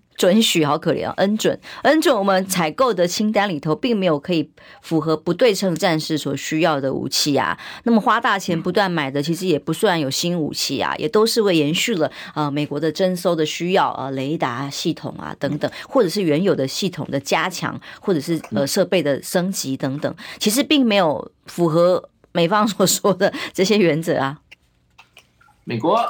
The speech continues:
Speaker 2: 美国希望台海发展，那就是台海的战争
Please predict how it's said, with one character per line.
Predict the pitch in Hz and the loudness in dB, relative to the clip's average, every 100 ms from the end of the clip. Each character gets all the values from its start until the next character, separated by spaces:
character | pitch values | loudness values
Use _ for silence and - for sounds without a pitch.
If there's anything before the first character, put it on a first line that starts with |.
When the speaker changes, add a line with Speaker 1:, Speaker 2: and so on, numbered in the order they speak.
| - - | -4 -4
Speaker 2:
美 | 143 | -2
国 | 131 190 240 | 0 0 0
希 | - 214 | -4 -2
望 | 214 180 | 0 0
台 | - 131 156 | -4 -2 -2
海 | 170 95 85 | -2 -6 -6
发 | 120 135 | -4 -4
展， | 120 73 - - | -6 -12 -14 -14
那 | 127 | -12
就 | 139 | -10
是 | 143 | -8
台 | - 127 | -4 -4
海 | 123 | -4
的 | 87 | -10
战 | - 123 95 | -10 -8 -8
争 | 95 98 | -10 -14